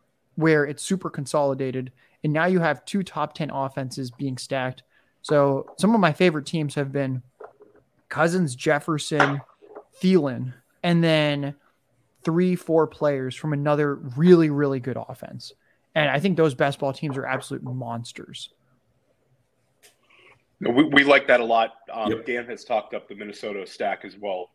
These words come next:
Speaker 2: this, uh, this offseason, and we actually did it on a team we drafted together, a redraft team. But it's easy to get. Um, it's easy to get Cousins. It's very easy to get Thielen these days. Um, and, uh, you know, very, very late, you can take some shots on K J Osborne if you wanna add an extra wide receiver and get a little,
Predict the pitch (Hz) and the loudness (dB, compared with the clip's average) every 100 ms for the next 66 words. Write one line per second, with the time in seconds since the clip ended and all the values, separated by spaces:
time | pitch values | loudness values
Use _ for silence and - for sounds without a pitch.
0 | _ 110 - 101 95 - 104 110 98 - | _ -18 -12 -10 -10 -12 -12 -8 -8 -10
1 | 104 98 _ _ - 127 113 - 117 107 | -12 -12 _ _ -2 4 4 4 -4 -2
2 | 113 101 - 104 98 - 101 95 101 92 | 0 -2 -4 -8 -8 -6 -8 -6 -4 -4
3 | - 95 101 101 98 95 95 110 123 117 | -4 -14 -4 -4 -2 -6 -8 -4 -4 -4
4 | 95 - 104 85 82 - _ - - 110 | -6 -6 -10 -12 -16 -20 _ -8 -4 -2
5 | 110 135 139 123 - 120 120 - 110 101 | 0 0 2 0 2 4 4 2 -4 -6
6 | 98 - _ _ _ - - 139 123 117 | -6 -12 _ _ _ -16 -10 -8 -6 -4
7 | 120 - 123 120 113 101 90 - 127 143 | -4 0 0 0 -12 -14 -18 -10 -2 0
8 | 127 110 110 104 - 123 117 104 95 95 | 0 -2 -6 -6 -4 -2 -2 -4 -8 -10
9 | - 92 104 - - 101 98 92 92 _ | -8 -8 -8 -12 -8 -2 -2 -2 -6 _
10 | _ _ _ _ - 110 110 110 104 101 | _ _ _ _ -10 -4 0 6 6 6
11 | 104 113 110 101 98 117 120 110 113 107 | 2 -6 -8 -8 -6 -4 -4 -4 -4 -4
12 | 104 123 104 104 110 110 98 107 - 104 | -4 -4 -4 -10 -16 -14 -8 -8 -8 -12
13 | - 101 98 101 90 - 98 98 104 104 | -4 -4 -4 -8 -6 -6 -4 0 2 0
14 | - 95 90 101 95 95 92 92 95 95 | -2 -10 -10 -12 -8 -6 -6 -4 -6 -6
15 | 92 - 98 90 90 110 98 92 90 92 | -10 -8 -6 -6 -6 -8 -6 -8 -8 -8
16 | 92 90 90 | -6 -4 -6